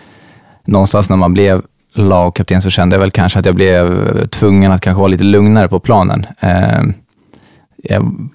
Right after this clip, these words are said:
var väl, alltså det var väl också när jag kom till Visby, så blev jag väl kanske en lite lugnare spelare på planen. Jag kunde bli lite mer arg tidigare och kanske säga, ja, alltså ta på sig någon onödig två plus tio. Eh, men det kändes som att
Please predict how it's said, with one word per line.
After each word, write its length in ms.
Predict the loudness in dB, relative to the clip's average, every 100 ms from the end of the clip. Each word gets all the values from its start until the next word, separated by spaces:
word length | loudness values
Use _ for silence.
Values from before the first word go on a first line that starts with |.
| _ -20 -20
var 360 | -10 -2 0 2
väl, 220 | 0 -2
alltså 220 | -4 0
det 180 | 2 2
var 100 | 2
väl 120 | 0
också 200 | -2 -2
när 40 | -4
jag 80 | 0
kom 160 | -2
till 140 | 0 0
Visby, 260 | 0 -2
så 100 | -2
blev 240 | 0 2 2
jag 100 | 0
väl 280 | -2 -2 -2
kanske 260 | -2 0
en 100 | 0
lite 160 | 0 0
lugnare 500 | 0 2 2 0 -2 -6 -20 -10
spelare 320 | -4 -2 0
på 80 | 0
planen. 340 | 0 0 0
Jag 160 | -2 -4 _ -20 -20 -20 -20 -12
kunde 300 | -4 -2 0
bli 260 | 0 -2 -4 -4
lite 300 | -4 0 0
mer 120 | 2
arg 260 | 2 0
tidigare 540 | -2 -2 0 2 2 0
och 80 | 0
kanske 280 | -2 -2
säga, 480 | -2 0 0 0 -2 -8 _ _ _
ja, 180 | -4 -4 -4
alltså 220 | -4 -2
ta 140 | -2 -2
på 180 | -2
sig 120 | 0 0
någon 180 | 2
onödig 480 | 2 2 0 -2 -4
två 200 | -4 -6
plus 260 | -4 -6 -4
tio. 320 | -2 0 0 -2 _ _ -4
Eh, 180 | -2 0
men 120 | 0
det 60 |
kändes 220 | 0 -2 0
som 120 | -2
att 300 | -2 -10